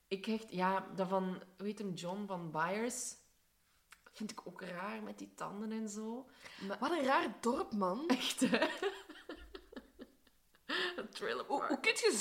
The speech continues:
Speaker 2: zoveel verdachten hebben?
Speaker 1: Ja.
Speaker 2: Toch? En ik
Speaker 1: Ja,
Speaker 2: bedoel,
Speaker 1: ja,
Speaker 2: ik vind,
Speaker 1: ja.
Speaker 2: want op zich zijn die zwarte mens in
Speaker 1: En
Speaker 2: dat
Speaker 1: die twee
Speaker 2: restaurant
Speaker 1: anderen
Speaker 2: en die
Speaker 1: ook, hè?
Speaker 2: twee ook, die zijn ook verdacht voor mij. Maar
Speaker 1: Ja.
Speaker 2: wat dat duidelijk is voor mij, is dat die drie het niet hebben gedaan.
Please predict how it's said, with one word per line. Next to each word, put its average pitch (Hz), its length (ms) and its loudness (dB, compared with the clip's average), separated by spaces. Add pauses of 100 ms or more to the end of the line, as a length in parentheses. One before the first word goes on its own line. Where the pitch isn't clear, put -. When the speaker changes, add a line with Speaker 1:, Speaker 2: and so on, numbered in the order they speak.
Speaker 2:
zoveel 381 400 10
verdachten 311 540 4
hebben? 196 380 4 (340)
Speaker 1:
Ja. 147 380 -8
Speaker 2:
Toch? 359 280 6
En 233 80 0
ik 240 80 4
Speaker 1:
Ja, 196 60 4
Speaker 2:
bedoel, 269 200 12
Speaker 1:
ja, 262 120 4
Speaker 2:
ik 254 60 2
vind, 247 140 4
Speaker 1:
ja. 240 60 -2
Speaker 2:
want 262 180 10
op 269 140 -2
zich - 300 0
zijn 285 220 4
die 240 160 4
zwarte 233 360 2
mens 240 360 0
in - 60 -14
Speaker 1:
En - 20 -18
Speaker 2:
dat - 400 -20
Speaker 1:
die 196 100 2
twee 233 140 12
Speaker 2:
restaurant 233 400 12
Speaker 1:
anderen 277 240 12
Speaker 2:
en - 40 10
die 440 100 12
Speaker 1:
ook, - 80 6
hè? 196 60 6
Speaker 2:
twee 277 280 10
ook, 403 280 12
die 285 100 2
zijn 277 180 0
ook 349 260 10
verdacht 285 380 4
voor 220 180 0
mij. 180 400 2 (1300)
Maar 247 160 12
Speaker 1:
Ja. 240 60 8
Speaker 2:
wat 262 160 12
dat 208 220 8
duidelijk 311 380 12
is 466 120 4
voor 427 120 2
mij, 415 120 6
is 392 80 4
dat 330 100 -6
die 247 160 4
drie 240 240 4
het 330 80 2
niet 262 120 6
hebben 185 180 4
gedaan. 202 260 8